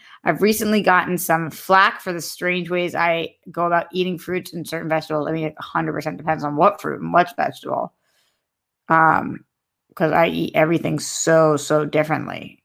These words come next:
Apples I usually cut unless I don't have a knife. Bananas, um, I usually, like, will slice up and put peanut butter on them.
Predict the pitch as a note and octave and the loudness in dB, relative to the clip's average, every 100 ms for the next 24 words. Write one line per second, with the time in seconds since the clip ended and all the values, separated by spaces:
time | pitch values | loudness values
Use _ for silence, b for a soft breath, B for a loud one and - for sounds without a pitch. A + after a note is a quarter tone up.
0 | _ _ _ _ _ _ F3 F3 F#3+ G3 | _ _ _ _ _ _ 2 2 4 2
1 | F3 D#3+ D#3 D3+ D3+ C#3 G3+ G3 - - | 4 2 0 -2 -8 2 4 4 2 -12
2 | _ _ _ _ _ _ - D#3+ D#3+ - | _ _ _ _ _ _ -8 -4 -4 -4
3 | D#3 D#3 D#3 D#3+ F#3 G3+ G#3 G3+ - _ | -4 -2 -2 0 4 4 4 0 -16 _
4 | _ _ _ _ _ _ _ - F3 F#3+ | _ _ _ _ _ _ _ 0 4 6
5 | G3 G3+ G3+ G3 - _ - E3+ - - | 6 6 4 -2 -10 _ -4 -4 -4 -8
6 | - - _ _ _ _ _ - E3+ E3 | -12 -18 _ _ _ _ _ -4 -2 -2
7 | D#3+ D#3+ D#3 D#3 D3+ D3 - D3+ - E3 | -6 -4 -4 -4 -4 -4 -6 -6 0 0
8 | D#3+ E3 D#3+ E3 D3+ C#3+ - G#3 G3 F#3+ | 2 0 0 -4 -4 -4 0 0 4 4
9 | F#3 F3 F3 F3 F3 F3 F3 - | 6 6 6 4 2 2 -2 -6